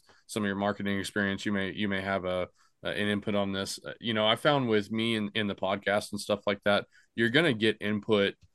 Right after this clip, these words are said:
uh, from, you know, a lot of different people. You're gonna get a lot of different inputs.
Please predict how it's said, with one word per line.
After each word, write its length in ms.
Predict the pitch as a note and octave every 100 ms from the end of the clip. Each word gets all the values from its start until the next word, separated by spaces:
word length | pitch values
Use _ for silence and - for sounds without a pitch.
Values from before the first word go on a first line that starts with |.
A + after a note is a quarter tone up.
| _ _
uh, 420 | - F#2+ F#2 F2 -
from, 520 | - G#2+ G2 F#2+ E2 _ _ - B1+
you 140 | A2+
know, 160 | G2 F#2+
a 60 | A2
lot 300 | A2+ B2 B2
of 80 | A2
different 260 | G#2 G2+
people. 320 | G#2 F2+ F#2
You're 140 | F#2+ G#2
gonna 120 | A2
get 220 | G#2+ G#2
a 60 | G2+
lot 220 | G2 G#2
of 60 | G2+
different 400 | G2 A2 A#2 G#2
inputs. 320 | G2 -